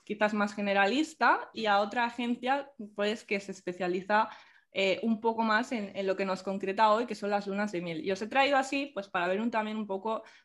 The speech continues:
puntos de vista distintos a lo mejor o servicios distintos que ofrecéis.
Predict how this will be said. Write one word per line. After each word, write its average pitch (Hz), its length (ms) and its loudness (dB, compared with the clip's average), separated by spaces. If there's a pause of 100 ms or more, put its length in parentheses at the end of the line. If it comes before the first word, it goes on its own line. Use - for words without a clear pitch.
puntos 220 260 -2
de 220 100 -4
vista 247 440 0
distintos 262 560 -4
a 254 60 -2
lo 247 100 -2
mejor 269 480 0 (260)
o 214 100 -6
servicios 214 400 -4
distintos 214 460 -6
que 208 120 -6
ofrecéis. 165 600 -10